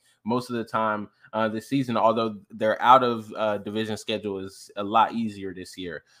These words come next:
Um, I just think that for me, I like the forty-niners. My other pick, I would say, would be the Packers. You got Aaron Rodgers there. Of course, he's back. Um, they're bringing pieces back to make him happy. Randall Cobb is back. Although Randall Cobb,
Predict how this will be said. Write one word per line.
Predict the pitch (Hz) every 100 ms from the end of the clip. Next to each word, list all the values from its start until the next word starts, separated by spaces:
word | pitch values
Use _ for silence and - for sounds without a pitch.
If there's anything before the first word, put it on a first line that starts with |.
| -
Um, | - 113 107 101 87 78 _
I | - 151
just | 202 - 180 -
think | 160 156
that | - 127
for | -
me, | 117 120 131 123
I | 117 123 - 104 107
like | 113 123
the | 113
forty-niners. | - 120 110 104 87 -
My | 107 131 135 -
other | 143 196
pick, | 147 - 156
I | -
would | 120 113
say, | - 120
would | 113 110 98
be | 110 107 101 - -
the | 98
Packers. | - 107 110 107 104
You | 101
got | 95 123 98
Aaron | 113 104
Rodgers | 104 107 104 98
there. | 98 98 95
Of | - 92 -
course, | 120 110
he's | - 98 82
back. | 101 104 104 101 _ _ -
Um, | 104 101 98
they're | 87
bringing | - 117 101
pieces | - 117 107 101
back | 104 98
to | -
make | 104 107
him | 92
happy. | 90 107 107 104
Randall | 101 101 92
Cobb | - 104 101 98 98
is |
back. | 95 95 90
Although | 90 90 87
Randall | 87 95 87
Cobb, | - 87 78